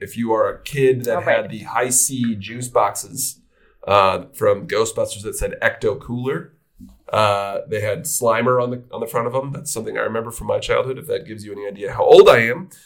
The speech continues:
Speaker 1: But, um, this was a green beer, and it was a sour, but it wasn't like, it wasn't like sweet sour. It wasn't offensively, "Why am I drinking this sour?" The balance to it was so good.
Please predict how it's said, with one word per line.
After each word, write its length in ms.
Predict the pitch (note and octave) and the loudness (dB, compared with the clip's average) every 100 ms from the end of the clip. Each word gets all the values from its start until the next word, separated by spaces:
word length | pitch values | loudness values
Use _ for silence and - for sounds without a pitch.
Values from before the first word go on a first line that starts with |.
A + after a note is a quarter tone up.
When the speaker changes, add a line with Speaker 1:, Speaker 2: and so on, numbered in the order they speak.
| _ - | _ 4
Speaker 1:
But, 320 | B2 A#2+ A#2+ A2+ | 8 8 6 0
um, 600 | A2+ A2 G#2+ G#2 G#2 - | 2 2 -2 -6 -8 -8
this 280 | A2+ C#3+ - | 6 6 8
was 340 | C3 A#2 A2+ - | 6 6 4 -2
a 100 | B2 | -6
green 320 | A2+ B2+ F3+ | -6 -4 0
beer, 440 | A3 D#3+ B2 - - _ _ _ _ _ - | 4 4 4 0 -10 _ _ _ _ _ -4
and 100 | A#2+ | 0
it 80 | A2+ | 0
was 180 | A2+ A2+ | 0 -4
a 60 | |
sour, 720 | A2+ - B2+ C3+ A2+ - - - _ _ | 0 2 2 2 2 -2 -10 -20 _ _
but 120 | B2+ | 4
it 120 | C3 A#2 | 4 4
wasn't 440 | B2 B2+ C#3 C#3 - - | 2 4 2 -2 -14 -4
like, 460 | A#2 A2+ - - _ | -2 -2 -6 -18 _
it 240 | A#2 C#3+ - | -4 -4 -2
wasn't 220 | A2+ A2+ | -4 -6
like 100 | G2+ | -6
sweet 440 | - D3+ D#3 D3+ _ _ _ - | -4 -4 -4 -8 _ _ _ 2
sour. 520 | E3+ D3 D3+ D3 C#3+ | 6 6 4 2 -2
It 100 | A2 | -2
wasn't 360 | A2+ A2+ A2+ - | -6 -6 -10 -12
offensively, 960 | A#2 - B2+ C3 C3 A#2 A#2+ A2+ G#2+ - _ _ | -12 -4 -2 -2 -4 -6 -8 -8 -10 -18 _ _
"Why 160 | - C3 | -2 0
am 100 | B2 | 0
I 40 | |
drinking 340 | - A#2+ C3+ C3+ | -2 -6 -6 -6
this 160 | C3+ | -4
sour?" 440 | - B2+ B2+ B2+ B2+ _ _ | 0 4 4 2 -6 _ _
The 100 | - | -2
balance 420 | A2 A#2 A#2+ C3 C3 | 0 2 2 2 0
to 180 | C3 B2+ | 4 4
it 40 | |
was 180 | - - | 4 0
so 160 | G#2+ B2 | 2 0
good. 460 | A2+ G#2 G2+ G2 | 0 0 -2 -6